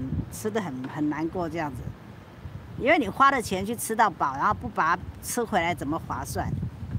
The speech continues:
啊，划算的话，回来身体就不划算了。哦，就记得我是射-，射手座，巨蟹座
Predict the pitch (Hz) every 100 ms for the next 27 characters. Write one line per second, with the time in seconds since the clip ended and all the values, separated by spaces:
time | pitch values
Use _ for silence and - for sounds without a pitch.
0 | - 214 - 170 - 240 180 175 196 175
1 | 180 180 165 165 165 - - 202 185 160
2 | 165 - - - - 156 120 - - -
3 | - - - - - - - - - -
4 | - - - - - - - - - 247
5 | 277 277 269 262 233 170 - - - -
6 | - - - - 190 214 320 - - -
7 | - - - - - - 320 214 170 -
8 | - 302 240 - 139 135 208 127 - 277
9 | 254 233 240 175